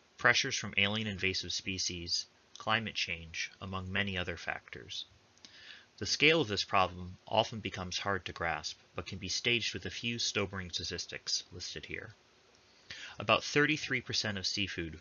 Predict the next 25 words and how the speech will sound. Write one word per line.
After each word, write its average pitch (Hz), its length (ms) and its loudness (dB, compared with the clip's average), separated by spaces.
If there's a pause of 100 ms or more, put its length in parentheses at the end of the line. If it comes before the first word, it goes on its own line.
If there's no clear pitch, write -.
(120)
broadly, 90 500 0
is - 160 -6
mislabeled 98 640 2
at 90 120 2
the - 80 -8
consumer 85 460 -6
level. 82 360 -14 (1400)
The 98 80 4
illegal 113 480 2 (100)
trade 117 380 4
of 80 240 -2
wildlife 107 640 8
and 90 120 -6
wildlife 85 500 -2
products 117 640 6
has 104 220 -4
created 107 440 -2
the 101 60 -6
fourth 123 480 -2
largest 98 540 0
illicit 87 360 -6
economy 85 420 -4
in 78 80 -12
the 78 60 -14
world. - 400 -12